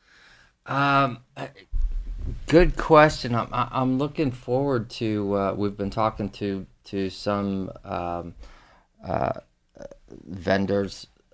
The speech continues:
around the community, um, and, uh, a restaurant owner, um, about bringing some, um,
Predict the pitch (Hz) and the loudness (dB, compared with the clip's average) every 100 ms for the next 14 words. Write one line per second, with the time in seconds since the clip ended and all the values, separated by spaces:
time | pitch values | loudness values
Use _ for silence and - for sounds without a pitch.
0 | - 104 92 95 95 95 - 98 98 95 | -14 -4 -2 0 -2 -4 -4 0 0 0
1 | 95 98 95 92 - 92 92 87 87 82 | 0 0 0 -4 -8 -4 -2 -2 -6 -10
2 | - - - - - - - - 95 90 | -14 -20 -20 -20 -20 -20 -20 -12 -6 -4
3 | 90 90 85 92 92 90 85 - - - | -2 -4 -4 -2 -2 -4 -6 -12 -20 -16
4 | - - - - - 92 101 - 98 95 | -12 -6 -4 -4 -4 -4 -4 -2 0 0
5 | 87 92 95 95 95 92 95 - 92 92 | 0 0 0 0 -2 -4 -6 -10 -6 -4
6 | 92 92 92 92 - _ _ _ _ _ | -2 -2 -4 -8 -12 _ _ _ _ _
7 | _ - 104 90 98 80 92 98 101 92 | _ -10 -6 2 4 4 2 -2 0 -4
8 | - 98 95 98 95 85 95 92 90 - | -2 0 0 0 -4 -2 0 0 -4 -8